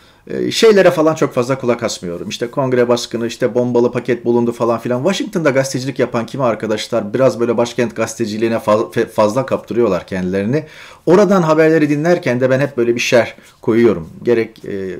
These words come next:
Amerikalılar olsun, gerek başka, e, gazeteciler olsun. Yani kongre, yani kongre binası içerisinde bombalı paket bulundu haberi filan şeyi,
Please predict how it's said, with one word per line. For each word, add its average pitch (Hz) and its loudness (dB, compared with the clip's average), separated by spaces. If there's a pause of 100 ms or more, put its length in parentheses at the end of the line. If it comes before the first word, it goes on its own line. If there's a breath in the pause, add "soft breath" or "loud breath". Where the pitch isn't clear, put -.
(100)
Amerikalılar 104 -4
olsun, 104 -10
gerek 107 -4
başka, 104 -6 (360 soft breath)
e, 95 -12
gazeteciler 92 -10
olsun. 82 -10 (500 soft breath)
Yani 123 -8 (160)
kongre, 143 0 (200)
yani 110 -2
kongre 160 4
binası 123 0
içerisinde 117 -2
bombalı 127 2
paket 127 -2
bulundu 120 2
haberi 92 -2
filan 110 -2
şeyi, 123 -2